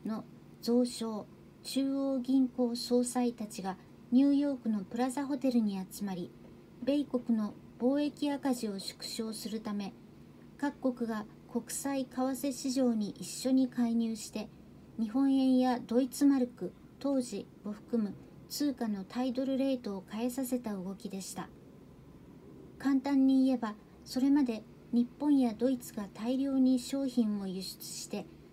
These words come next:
それを輸入して赤字になった米国。米国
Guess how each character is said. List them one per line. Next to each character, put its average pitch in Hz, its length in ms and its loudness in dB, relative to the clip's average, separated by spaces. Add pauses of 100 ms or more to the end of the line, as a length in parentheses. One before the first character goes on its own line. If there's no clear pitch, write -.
(120)
そ - 160 -6
れ 254 140 2
を 254 120 2
輸 233 160 2
入 247 260 8
し - 160 -6
て 233 260 -6
赤 220 280 -4
字 254 140 0
に 277 160 6
な 269 140 4
っ - 20 -2
た 196 260 -8
米 240 240 2
国。 175 220 -14 (760)
米 254 160 4
国 233 160 -8